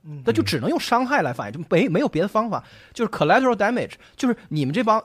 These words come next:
Speaker 2: 就是你们这两个拿着机关枪的大猩猩在这个律政界一顿，一顿胡闹和扫射，然后没有任何伤害，就没有任何的后果。那这个，那这故事，对吧？就是，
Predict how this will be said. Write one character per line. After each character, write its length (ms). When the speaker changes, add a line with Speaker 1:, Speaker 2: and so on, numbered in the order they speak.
Speaker 2:
就 100
是 60
你 80
们 80
这 80
两 180
个 220
拿 160
着 80
机 160
关 120
枪 200
的 120
大 120
猩 260
猩 180
在 220
这 140
个 240
律 200
政 160
界 200
一 140
顿， 260
一 120
顿 140
胡 240
闹 220
和 120
扫 220
射， 260
然 140
后 40
没 60
有 80
任 100
何 80
伤 240
害， 200
就 100
没 60
有 80
任 100
何 60
的 80
后 160
果。 200
那 120
这 120
个， 220
那 60
这 120
故 200
事， 180
对 160
吧？ 300
就 120
是， 180